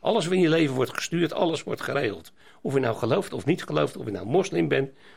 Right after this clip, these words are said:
protestant bent, maakt geen niets uit. Alles is gestuurd. Op de een of andere manier. Hoe? Kan ik ook niet verklaren. En ik begon steeds meer dus invloed van hem te merken naar mij toe. Alleen ja,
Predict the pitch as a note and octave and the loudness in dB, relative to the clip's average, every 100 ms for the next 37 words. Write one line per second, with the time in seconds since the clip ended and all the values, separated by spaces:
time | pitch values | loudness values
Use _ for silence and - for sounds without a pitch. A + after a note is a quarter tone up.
0 | - - D#3+ G#2 - - G#3+ F3+ D3 A2 | -20 -8 -2 -2 0 2 2 2 0 -2
1 | - G#2+ G#2+ G#3 A#3+ - E3 F#3 - - | -4 -2 2 2 2 0 -2 -4 -12 0
2 | G#3 F#3 - - - _ _ C#3+ C3 - | 2 2 -2 -8 -16 _ _ -2 -2 -4
3 | - - - - - - F#3 A2 - - | -14 -20 -20 -12 -8 0 2 2 -2 -20
4 | - - - - F3+ - D3+ D#3 A2 A2+ | -20 -18 -8 0 2 2 -2 -2 2 2
5 | A2+ F#2 - _ _ - - E3 B3+ - | 2 -2 -6 _ _ -20 0 2 2 -2
6 | - _ - _ _ _ _ _ _ - | -18 _ -20 _ _ _ _ _ _ -16
7 | - - _ G2+ - A#2+ A#2+ A#2+ A#2 A#2 | -16 -18 _ -8 -2 -2 0 -2 0 -2
8 | G2+ G2+ G2+ _ _ - _ _ - G3 | 0 -2 -6 _ _ -20 _ _ -2 0
9 | F3 D3 B2 A2+ - C#3 B2+ G#2+ F#2+ A2 | 2 0 2 0 2 0 2 0 0 -2
10 | - D3+ C#3+ A2+ A#2 - F#2 D3 E3+ A#2+ | 0 2 2 2 0 -2 -2 0 -2 0
11 | A2 G2 G2 F#2 G#2+ G#3 A#3+ - - _ | 0 -2 -4 -2 0 0 -2 -4 -6 _
12 | _ _ _ _ - C#3+ B2+ G2 | _ _ _ _ -6 -2 0 0